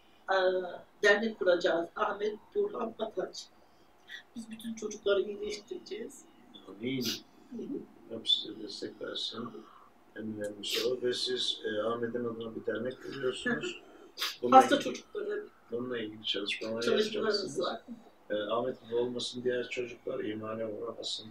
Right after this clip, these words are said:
Speaker 2: diye
Speaker 1: ak
Speaker 2: çalışmalar.
Speaker 1: Parti, bu hükümetin Ahmet'e borcu var. Her şeyi geciktirdiler, her şeyi. Düşünüyorum bazen, diyorum ki, "Ahmet," diyorum,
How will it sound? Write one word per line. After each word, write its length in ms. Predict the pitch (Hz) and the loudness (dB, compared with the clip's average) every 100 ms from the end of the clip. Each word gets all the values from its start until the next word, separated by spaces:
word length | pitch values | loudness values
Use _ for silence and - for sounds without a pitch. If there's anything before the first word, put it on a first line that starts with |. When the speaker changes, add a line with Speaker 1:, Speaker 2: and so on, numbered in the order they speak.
| 110 | -10
Speaker 2:
diye 320 | 110 - - - | -8 -8 0 10
Speaker 1:
ak 140 | 262 | 10
Speaker 2:
çalışmalar. 280 | - 277 247 | 10 8 8
Speaker 1:
Parti, 260 | 254 240 - - - - - - - | 6 -4 -10 -18 -20 -20 -20 -16 -6
bu 40 | |
hükümetin 840 | 311 285 - 247 233 226 240 247 - - - | -2 -2 0 2 2 2 0 -2 -4 -18 8
Ahmet'e 480 | 254 247 247 240 220 | 12 12 10 6 10
borcu 380 | 214 214 - - | 10 10 6 -6
var. 140 | - - - - - - - - - - - - - - - - - - - - - - - - - - - | -8 -12 -20 -20 -20 -20 -20 -20 -20 -20 -20 -20 -20 -20 -20 -20 -20 -20 -20 -20 -16 -16 -14 -18 -18 -18 4
Her 200 | 285 294 | 6 6
şeyi 280 | - 262 | 4 -6
geciktirdiler, 800 | 247 247 - - - 466 403 233 - 330 | -8 -10 -12 -16 -20 -18 -10 -10 -8 -8
her 180 | 311 | -4
şeyi. 260 | 359 - - - - - - - - - - - - - - - - - - - - - - - - - - - - - - | -4 -6 -12 -18 -20 -20 -20 -20 -20 -20 -20 -20 -20 -20 -20 -20 -20 -20 -20 -20 -20 -20 -14 -8 -8 -8 -16 -14 -14 -14 -6
Düşünüyorum 460 | 240 311 320 330 - | -6 -4 -8 -8 -4
bazen, 380 | 220 214 220 240 | -4 -2 -2 -2
diyorum 200 | 277 - | -4 2
ki, 60 | |
"Ahmet," 360 | 240 254 285 - | 2 4 -2 -6
diyorum, 280 | 269 240 | -8 -8